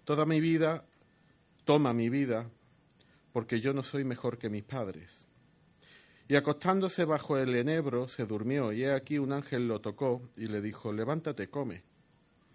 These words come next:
Entonces miró, y he aquí que a su cabecera había una torta cocida sobre piedras calientes y una vasija de agua. Comió y bebió, y volvió a acostarse.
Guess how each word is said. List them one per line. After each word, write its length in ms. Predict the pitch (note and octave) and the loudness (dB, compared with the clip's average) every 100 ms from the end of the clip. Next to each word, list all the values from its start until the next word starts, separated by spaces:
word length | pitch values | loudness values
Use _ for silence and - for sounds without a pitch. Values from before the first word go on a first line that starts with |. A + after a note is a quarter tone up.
| - - - A2+ | -20 -20 -16 -2
Entonces 320 | C#3 E3+ G3+ | 0 4 6
miró, 360 | F#3 F#3 G3 | 6 6 6
y 100 | F3+ | 6
he 120 | F3 D#3 | 6 6
aquí 360 | D3+ D#3+ D#3+ | 4 0 -2
que 100 | D#3+ | -2
a 60 | C3+ | -6
su 120 | C3 | -2
cabecera 560 | A#2+ A#2 - D#3 D3 C#3 | -2 -2 -2 0 2 2
había 200 | C#3 C#3 | 0 0
una 180 | A#2+ | -2
torta 320 | A2+ C#3 C#3+ C3 | -2 -2 -2 -6
cocida 560 | A#2 - C#3 A#2 A#2 - - - | -6 -4 -2 -2 -4 -8 -20 -12
sobre 360 | - A2 A2+ | -4 -2 -2
piedras 520 | A2 C3+ D3+ C3+ B2+ | -4 -2 0 0 -4
calientes 800 | - G#2+ A2 C3+ C3 A#2 A2+ A#2 - | -6 -6 -2 -2 -4 -6 -6 -8 -6
y 80 | |
una 140 | C3 C3+ | -2 -2
vasija 420 | A#2 - A#2+ A#2+ | -2 -6 -6 -4
de 140 | A2 | 0
agua. 380 | A#2+ B2 F#2+ G#2 _ _ _ - - | 0 0 -4 -6 _ _ _ -20 -6
Comió 320 | - C#3 F3+ A3 | 2 6 8 8
y 60 | |
bebió, 400 | F#3+ D#3 F3+ G3 | 8 8 8 6
y 60 | F3 | 6
volvió 340 | C#3 B2 C#3 | 4 4 4
a 60 | C#3 | 2
acostarse. 680 | C#3 C#3+ F3 D3 - D2+ | 0 -2 -2 -2 -6 -14